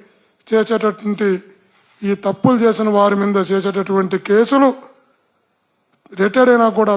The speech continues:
పింఛన్లు కూడా ఇబ్బంది వస్తాయి. ఖచ్చితంగా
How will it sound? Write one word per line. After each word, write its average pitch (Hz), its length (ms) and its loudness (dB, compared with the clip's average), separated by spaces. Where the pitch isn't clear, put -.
పింఛన్లు 220 480 -2
కూడా 196 220 0
ఇబ్బంది 180 240 -2
వస్తాయి. 170 380 -4
ఖచ్చితంగా 214 640 -2